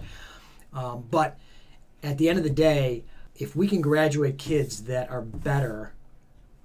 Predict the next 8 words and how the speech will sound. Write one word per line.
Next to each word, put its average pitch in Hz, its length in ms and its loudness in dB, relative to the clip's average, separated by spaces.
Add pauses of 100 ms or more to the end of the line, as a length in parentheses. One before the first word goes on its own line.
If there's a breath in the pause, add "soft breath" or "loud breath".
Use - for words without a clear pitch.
than 131 180 -2
when 131 140 -2
they 120 100 0
started 139 580 0 (420)
or 120 180 -6
reaching 143 400 0
those 123 220 -2
goals, 123 460 -4